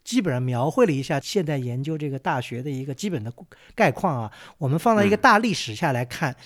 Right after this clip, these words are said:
Speaker 1: 因为中国其实上大学的历史不像西方那么长，大概满打满算，
Speaker 2: 嗯。
Speaker 1: 如果把教会学校都算上的话，也就一百五，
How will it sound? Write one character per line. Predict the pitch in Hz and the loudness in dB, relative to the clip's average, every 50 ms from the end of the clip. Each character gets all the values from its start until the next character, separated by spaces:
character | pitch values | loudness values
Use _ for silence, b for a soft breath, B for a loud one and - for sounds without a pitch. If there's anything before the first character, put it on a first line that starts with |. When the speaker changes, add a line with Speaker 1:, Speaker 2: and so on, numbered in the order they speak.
| B B B B B B | B B B B B B
Speaker 1:
因 | - 202 208 | -2 0 4
为 | 220 220 | 4 4
中 | - - 294 294 294 285 | 4 4 4 4 4 4
国 | 240 170 151 156 160 | 2 2 0 0 0
其 | - - 156 | 0 -2 -4
实 | 160 | -2
上 | 190 185 175 - | 0 0 -2 0
大 | - 269 262 226 180 156 | 4 4 6 6 6 4
学 | - - - 135 147 | 2 0 -2 -2 0
的 | 165 175 190 | 2 0 0
历 | 214 233 190 | 0 0 -2
史 | 160 - - 131 120 113 117 123 - | -2 -4 -4 -6 -6 -6 -8 -6 -4
不 | - | -4
像 | 160 - 170 | -2 0 0
西 | 147 - - 175 | 0 0 0 -2
方 | 139 165 170 | -2 -2 -2
那 | 160 147 | -2 -2
么 | 120 | -2
长， | 113 - - 123 110 107 120 139 151 | -4 -6 -6 -6 -4 -4 -4 -4 -2
大 | - 160 160 | -2 -2 0
概 | 156 190 170 139 131 127 B B B B | 2 2 2 2 0 -2 B B B B
满 | - - 156 190 | 0 0 2 4
打 | 190 214 | 6 4
满 | 196 143 120 123 | 4 4 2 2
算， | - 170 | 0 0
Speaker 2:
嗯。 | 165 | 0
Speaker 1:
如 | 180 | 0
果 | 180 | 0
把 | 156 131 | 0 2
教 | - - 214 185 | 4 6 6 6
会 | - 196 156 | 6 4 4
学 | 123 135 | 4 2
校 | 151 147 | 2 2
都 | 143 - 175 | 2 2 0
算 | 180 - 269 240 185 | 2 2 2 2 2
上 | 143 147 | 2 2
的 | 131 123 | 2 2
话， | 127 135 | 2 0
也 | 139 123 | 0 0
就 | - 151 135 135 B B B B B B | 0 -2 -2 -2 B B B B B B
一 | - 170 | -4 -4
百 | 156 - 123 120 131 135 | -2 -2 -2 -2 -2 -2
五， | 127 117 | -4 -6